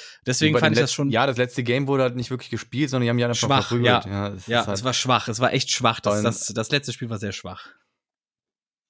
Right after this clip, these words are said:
Speaker 2: Ja, ähm, interessante Parts waren drin, finde ich. Also dramaturgisch haben die ein paar Sachen reingebracht, die ganz interessant waren. Diese, dieser Nebenplot mit dem Polizisten, der war ein bisschen weird.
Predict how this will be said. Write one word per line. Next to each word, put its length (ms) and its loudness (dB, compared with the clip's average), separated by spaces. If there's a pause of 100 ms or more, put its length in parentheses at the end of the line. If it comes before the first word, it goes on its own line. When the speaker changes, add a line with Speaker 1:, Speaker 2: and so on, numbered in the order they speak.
(120)
Speaker 2:
Ja, 480 0 (280)
ähm, 480 -2 (220)
interessante 1000 0 (600)
Parts 400 0
waren 220 2
drin, 300 0
finde 320 0
ich. 300 -6
Also 300 -2 (320)
dramaturgisch 720 0
haben 100 2
die 80 2
ein 80 -4
paar 220 -2
Sachen 240 0
reingebracht, 480 -2
die 280 -2 (420)
ganz 160 -6
interessant 440 -2
waren. 300 0 (440)
Diese, 220 2
dieser 260 2
Nebenplot 420 0
mit 120 0
dem 100 -2
Polizisten, 540 -4
der 100 -2
war 160 -4
ein 140 -2
bisschen 300 -6
weird. 320 -4